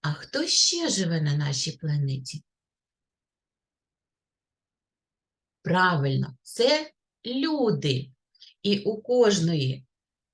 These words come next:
людини, у кожного народу є своє житло. Давайте ми з вами зараз роздивимось, яке житло мають народи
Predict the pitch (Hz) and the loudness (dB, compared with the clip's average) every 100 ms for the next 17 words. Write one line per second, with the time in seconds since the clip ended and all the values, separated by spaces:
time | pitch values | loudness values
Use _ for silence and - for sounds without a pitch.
0 | _ _ _ _ _ _ _ _ _ 208 | _ _ _ _ _ _ _ _ _ -2
1 | 262 196 160 135 151 240 240 - 170 - | 0 0 0 0 -2 -4 -8 -12 -10 2
2 | 202 185 160 151 151 127 131 135 262 269 | 4 4 2 0 0 0 -2 -2 -2 -2
3 | 208 - 196 381 403 - 170 196 226 269 | -6 -6 -2 2 2 0 2 4 4 4
4 | 240 240 214 180 156 131 - _ _ _ | 2 -2 -2 -2 0 0 -4 _ _ _
5 | _ _ - 151 208 202 147 127 139 135 | _ _ -8 -2 0 2 0 0 -2 -2
6 | 131 123 123 160 349 330 - 156 156 185 | -2 -4 -4 -4 -2 -4 -6 -10 -6 -4
7 | 226 214 208 - 190 240 247 202 165 135 | -2 -2 -4 -8 -2 -2 2 4 4 2
8 | 135 127 - - 160 208 202 208 147 131 | 0 -2 -6 -6 0 0 0 0 0 0
9 | 131 - 175 349 453 - _ 160 151 208 | -4 -4 -2 -2 -4 -10 _ -4 0 0
10 | 285 233 202 _ _ _ - 160 147 131 | 0 -4 -8 _ _ _ -6 -2 -2 0
11 | 226 262 202 - | -2 -2 -4 -6